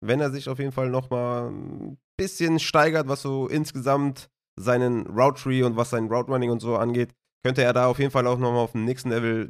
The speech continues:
besser dominieren. College Dominator Rating von fünfundvierzig Komma neun, zweiundneunzigste Percentile, College Target Share einunddreißig Komma drei Prozent, dreiundneunzigste Percentile. Das ist natürlich eine geile Kombination. Wenn du da auf diesen beiden Metriken dominierst, dann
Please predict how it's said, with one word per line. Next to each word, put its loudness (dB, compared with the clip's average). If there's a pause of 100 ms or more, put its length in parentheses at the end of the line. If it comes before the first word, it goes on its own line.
besser 0
dominieren. 2
College 2
Dominator 2
Rating -2
von -2
fünfundvierzig -8
Komma -4
neun, -2 (120)
zweiundneunzigste -2
Percentile, -2 (300)
College 0
Target 0
Share -6
einunddreißig -2
Komma -4
drei 2
Prozent, -4
dreiundneunzigste 0
Percentile. -2 (340)
Das -4
ist 0
natürlich -2
eine -2
geile 4
Kombination. -2
Wenn 0
du -2
da 4
auf 2
diesen 0
beiden 4 (200)
Metriken -2
dominierst, 0
dann 0